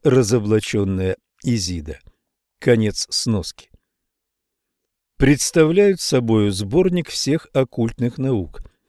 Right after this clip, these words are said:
Кажется, они хранятся отдельно и скрытно на попечении Ташиламы в Шигадзе.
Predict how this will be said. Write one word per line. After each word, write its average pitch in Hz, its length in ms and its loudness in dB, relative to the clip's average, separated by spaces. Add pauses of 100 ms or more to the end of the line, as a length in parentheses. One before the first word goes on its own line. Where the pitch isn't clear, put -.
(400)
Кажется, 139 540 0
они 127 220 0
хранятся 120 580 0
отдельно 110 640 -2
и 123 100 -4
скрытно 104 680 -4 (320)
на 123 200 2
попечении 117 840 -2 (120)
Ташиламы 127 840 -2 (260)
в - 80 -20
Шигадзе. 90 720 -2